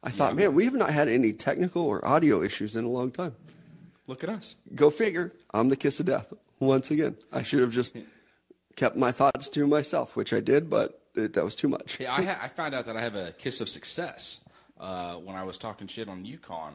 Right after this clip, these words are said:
Speaker 2: all tournament, was not a believer. I had a buddy that was, pretty much rode him all the way through, kept betting on him. I was like, "Hey, man, I just don't think tonight's the night," and they'd win.
Speaker 1: Mm-hmm.
Speaker 2: Next thing you know, national champions. Congratulations,
Speaker 1: Yeah.
Speaker 2: UConn Huskies.
Speaker 1: It was, it was cool to see. Even watching the game on Monday night, I didn't really know who I was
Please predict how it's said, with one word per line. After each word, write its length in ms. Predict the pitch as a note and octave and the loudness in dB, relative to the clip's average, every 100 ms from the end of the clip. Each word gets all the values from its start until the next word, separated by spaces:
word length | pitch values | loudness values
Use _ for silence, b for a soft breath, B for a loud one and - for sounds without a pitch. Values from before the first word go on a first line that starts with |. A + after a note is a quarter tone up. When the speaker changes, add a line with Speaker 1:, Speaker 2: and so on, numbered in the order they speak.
| D2 - | -18 -16
Speaker 2:
all 240 | F#2+ G2 | -12 -10
tournament, 380 | F#2+ C#3+ G#2+ - | -12 -12 -14 -16
was 260 | F2+ G2 G2 | -10 -10 -6
not 160 | G#2 | -6
a 60 | G2+ | -6
believer. 300 | G2 G#2 C3 | -6 -6 -6
I 20 | |
had 80 | G2+ | -8
a 40 | |
buddy 180 | F2+ G2+ | -8 -8
that 120 | G2 F#2+ | -8 -8
was, 260 | G#2 A#2+ | -8 -8
pretty 200 | - G#2+ | -12 -14
much 120 | G#2 | -14
rode 220 | G2 G#2 G#2+ | -10 -10 -10
him 100 | G#2+ | -8
all 140 | A#2 | -8
the 40 | |
way 140 | B2 A#2+ | -6 -8
through, 280 | - A#2 F2 | -12 -18 -16
kept 240 | G#2 - | -16 -14
betting 260 | F#2 G2+ A2 | -10 -8 -6
on 140 | A#2+ | -8
him. 20 | |
I 40 | A2 | -8
was 80 | D2+ | -12
like, 120 | C#2+ | -16
"Hey, 140 | G#2 | -14
man, 180 | F#2+ D#2+ | -12 -12
I 60 | D#2+ | -14
just 140 | F2 | -16
don't 120 | - | -20
think 200 | - F2+ | -16 -16
tonight's 260 | F2+ F#2 F2+ | -16 -18 -18
the 60 | E2+ | -20
night," 160 | A2 - | -20 -18
and 80 | |
they'd 120 | E2 E2+ | -18 -16
win. 220 | A#2 F#2+ _ - | -16 -18 _ -10
Speaker 1:
Mm-hmm. 140 | B2+ F3+ _ | -8 -8 _
Speaker 2:
Next 140 | A2+ G#2+ | -12 -10
thing 100 | A#2+ | -6
you 40 | |
know, 180 | D3+ C3+ G#2+ | -6 -6 -8
national 320 | G#2 A2+ A#2 | -14 -12 -16
champions. 400 | C#3+ D3 - _ | -16 -18 -20 _
Congratulations, 680 | G#2+ G#2 G2+ C3+ D3+ F2 F#2+ | -16 -14 -4 -4 -4 -10 -16
Speaker 1:
Yeah. 80 | G2 | -14
Speaker 2:
UConn 160 | G#2 G2 | -12 -12
Huskies. 300 | G#2+ - - _ _ - | -12 -16 -20 _ _ 4
Speaker 1:
It 120 | F3+ | 10
was, 180 | G3+ A3 - | 12 10 10
it 140 | G#3+ | 8
was 160 | A3+ - | 8 4
cool 180 | D3 A#2 | 0 0
to 80 | |
see. 320 | A2 A2 A#2 G#3+ | 2 2 4 2
Even 160 | A3+ | 4
watching 320 | C3+ D#3+ D#3+ | 6 6 6
the 60 | B2+ | 6
game 260 | G#2+ A2 B2 | 6 6 6
on 140 | G2+ | 2
Monday 200 | G2 G2+ | 2 0
night, 220 | G2 G2+ | 0 2
I 100 | D3 | 2
didn't 200 | F3 C#3 | 4 4
really 240 | C#3+ C3 G#2 | 6 6 6
know 200 | A2+ A2 | 6 4
who 240 | A#2 A2+ | 2 2
I 80 | A2 | 2
was 280 | G2 F2 | 2 -2